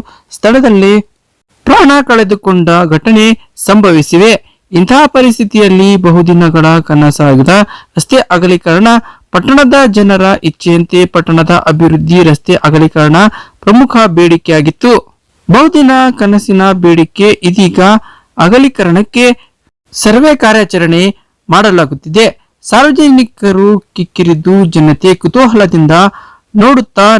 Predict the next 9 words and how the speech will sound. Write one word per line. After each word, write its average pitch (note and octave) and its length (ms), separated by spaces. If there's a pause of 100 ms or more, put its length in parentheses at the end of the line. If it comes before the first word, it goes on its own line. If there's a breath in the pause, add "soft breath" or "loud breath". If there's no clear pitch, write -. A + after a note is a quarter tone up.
(140)
ನಮ್ಮ A#3+ 180 (160)
ಬಿಲ್ಡಿಂಗ್ G3+ 500
ರಸ್ತೆ F#3 320 (640 loud breath)
ಹೋಗಲಿದೆ, G#3+ 520 (680)
ನಮ್ಮ C4 160 (120)
ಕಟ್ಟಡ G#3 280 (280)
ಹೊಡೆಯುತ್ತಾರೆ F3+ 560 (100)
ಎಂಬ F3 160 (240)
ಆತಂಕದಲ್ಲಿ E3 600